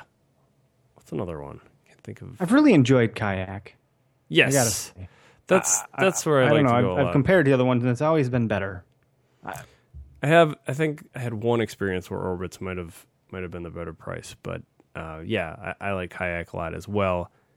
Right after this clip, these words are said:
Speaker 1: And that's gonna be, you know, that's just for finding the best flights, hotels, rates, all that kind of stuff. Um,
Speaker 2: What a convenient service.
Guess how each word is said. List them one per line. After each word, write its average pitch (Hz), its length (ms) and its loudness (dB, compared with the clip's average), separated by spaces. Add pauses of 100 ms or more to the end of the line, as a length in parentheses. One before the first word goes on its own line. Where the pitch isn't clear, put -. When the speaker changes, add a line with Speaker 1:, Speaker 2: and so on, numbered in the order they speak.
(280)
Speaker 1:
And 110 500 2
that's 110 300 -2
gonna 104 180 -2
be, 90 680 -4
you 139 100 -2
know, 120 120 0
that's 139 180 -4
just 202 160 -6 (180)
for 139 160 2
finding 127 300 4
the 123 60 2
best 120 280 0 (300)
flights, - 540 -4
hotels, 98 600 -6
rates, 95 420 -12
all 95 280 -8 (160)
that 95 160 -6
kind 90 180 -10
of 87 80 -12
stuff. - 380 -10 (680)
Um, 90 440 -6 (580)
Speaker 2:
What 185 140 -8
a - 20 -6
convenient 113 600 2
service. 101 520 -8